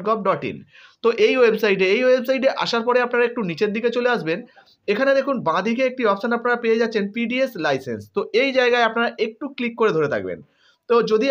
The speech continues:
এমনটি এসে থাকে, একটু বাইরে ক্লিক করে দেবেন, দেখুন এই অপশনগুলো চলে আসবে। তো প্রথম যে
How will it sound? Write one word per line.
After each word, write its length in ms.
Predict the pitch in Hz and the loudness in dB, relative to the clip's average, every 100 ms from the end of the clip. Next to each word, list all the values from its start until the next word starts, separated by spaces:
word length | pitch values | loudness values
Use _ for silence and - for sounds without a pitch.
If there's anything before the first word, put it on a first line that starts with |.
| 262 | 2
এমনটি 260 | 269 262 262 | 0 0 -2
এসে 120 | 254 254 | -2 -2
থাকে, 160 | 247 262 180 | 0 0 0
একটু 160 | 180 214 151 | -4 -2 0
বাইরে 220 | 156 220 226 | 2 0 -2
ক্লিক 160 | 226 233 | -4 -2
করে 100 | 226 | 0
দেবেন, 140 | 226 233 | 2 2
দেখুন 180 | 220 240 226 | 0 0 0
এই 60 | 220 | 2
অপশনগুলো 360 | 202 208 196 240 - | 0 -2 -2 -2 0
চলে 140 | 165 127 | 0 0
আসবে। 180 | 113 117 170 | -2 -8 -10
তো 40 | - | -4
প্রথম 240 | 208 214 | -4 -2
যে 40 | 285 | -4